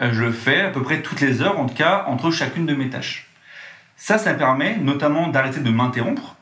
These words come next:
parce que, euh, avant, j'étais en train de faire une activité, je vois une notification, je regardais le mail, et après, je me disais ce qu'il fallait que je fasse ou pas. Et donc maintenant, je reçois plus de notifications, et je vais voir ma boîte mail uniquement quand je le désire. Ça, c'est un exemple qui peut-être ne conviendra pas à tout le monde,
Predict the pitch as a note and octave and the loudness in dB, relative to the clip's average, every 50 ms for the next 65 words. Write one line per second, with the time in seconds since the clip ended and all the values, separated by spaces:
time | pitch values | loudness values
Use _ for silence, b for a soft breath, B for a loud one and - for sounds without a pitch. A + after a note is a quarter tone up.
0 | _ - - B2 B2 - D3 D3+ D#3 E3 E3 - - - A2+ - - C3+ C3 B2 | _ -8 -6 -4 0 2 2 2 2 2 0 -2 0 0 0 4 4 4 2 4
1 | C#3+ E3+ F3 - B2+ B2 D#3 D#3+ D#3+ - - D#3 C#3 - D3 C3+ C3+ C3+ B2+ - | 2 2 2 2 0 -2 -2 -2 -2 0 0 0 0 0 0 0 0 -2 -2 -4
2 | C#3+ C#3 C3 C#3 D3+ D3+ D#3+ E3 D#3 - - - - - B2+ D3 D3 D3 C#3+ - | -6 -6 -2 -2 -2 0 -2 -4 -6 -10 -18 -12 -4 0 0 2 2 0 -4 -6
3 | - - - C3+ B2+ - D3 D3+ D#3+ D#3+ C#3+ A#2+ A2+ A#2+ B2 C#3 C3+ C#3 C3 C3 | -6 -4 -2 -2 -2 0 0 0 0 0 0 2 2 2 2 2 2 0 0 2
4 | C3 C#3 C#3+ C3+ - - - C3 B2 - D#3 D#3+ C#3+ C3 B2 B2 B2 A#2+ A2+ A2+ | 0 0 0 0 -2 -2 -2 -2 -2 0 0 0 2 2 2 2 2 0 -2 -2
5 | A#2+ B2+ B2+ B2 C#3 C#3+ C#3+ C#3 - - A2+ - B2 A#2+ A#2 A2 A2+ A2+ A#2 A2+ | -2 0 0 0 0 0 -2 -4 -4 -4 -4 -2 0 -2 0 0 -2 -2 -2 -4
6 | - - - - C3+ - - - B B B B B B B B B B2+ C3+ C#3 | -4 -4 -2 -2 -2 -2 -2 -10 B B B B B B B B B 0 0 2
7 | C#3+ D3+ C#3+ C#3 - - C#3+ - A3+ B3+ - D#3+ C#3 C3+ B2 C3+ B2+ B2+ F3+ F#3+ | 2 2 0 0 2 2 0 0 0 0 0 -2 -2 -2 -2 -2 -2 0 0 0
8 | F#3+ F#3+ - - - - C3 B2 A#2+ - D3 G3 G#3+ G3+ - D3 B2+ A#2 B2 B2 | 0 0 -2 -8 -4 -2 -2 0 0 0 0 -2 -2 -2 -2 0 0 2 2 2
9 | A2+ C3 C3 B2+ A#2+ A#2 A2+ A2 A#2 B2+ D3+ E3 D#3+ - G3 F3 E3 D#3 C3+ - | 4 4 2 2 2 -2 -4 -4 -2 -2 -2 -2 -2 -2 -2 0 0 0 -2 0
10 | - B2 B2 F#3 F#3+ F#3+ - - - - D3 C3+ B2+ C3+ B2+ A#2 A2 - - - | 0 0 0 0 -2 -6 -8 -6 -2 0 0 0 0 -2 -4 -4 -4 -6 -8 -12
11 | - _ _ _ B B B B B B B B B B - G3+ F#3+ F#3 E3 D3 | -16 _ _ _ B B B B B B B B B B 0 2 2 2 2 2
12 | C3 C3 - - - - - D3 B2 C3+ C3+ D#3+ E3 D#3+ - C3+ B2 B2 B2+ C3 | 0 0 0 -2 -4 -6 -6 -4 -2 0 0 0 0 0 0 2 2 2 2 2
13 | B2+ C3 - C3+ C3 B2+ B2 A#2+ A#2+ A#2+ - C3+ - - - - B2+ B2+ E3 A3+ | 0 0 0 0 0 2 4 2 2 2 2 2 2 2 0 0 2 2 2 2
14 | A3+ - - - | 0 -2 -2 -6